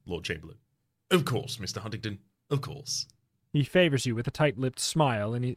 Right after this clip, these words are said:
Speaker 2: as he shakes your hand. If you're satisfied with the investigation, turn to two oh nine, otherwise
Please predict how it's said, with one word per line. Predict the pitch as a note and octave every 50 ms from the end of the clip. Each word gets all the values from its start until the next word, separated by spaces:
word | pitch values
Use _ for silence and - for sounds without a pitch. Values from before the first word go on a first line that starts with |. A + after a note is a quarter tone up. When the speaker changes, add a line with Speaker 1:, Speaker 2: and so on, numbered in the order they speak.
| _ _ -
Speaker 2:
as | C3 A#2+ A#2
he |
shakes | A#2+ - - B2+ A2 - -
your | - A#2
hand. | - D#3+ D#3 B2+ G2+ E2+ D#2 - - _ _ _ _ _ _ _ _ _ -
If | C#3+ -
you're | D3 C#3
satisfied | - - F#3+ G3+ B3 C4+ B3 - - A#3+ A#3 A3
with | A3 G#3+
the | A3+ A3
investigation, | G3+ G3 G3+ F#3 - G3 F#3 F#3+ F#3+ F#3+ - E3+ C#3 A#2+
turn | - - D3 C#3
to | C3+
two | - - D#3 D#3+ D3+
oh | C#3
nine, | C3 C3+ D3+ D3+ C3+ B2+ A#2+ A2+ A2+ -
otherwise | - D3 D#3 F3 E3 D3+ C3+ A#2+ A#2 A2 G#2+ A2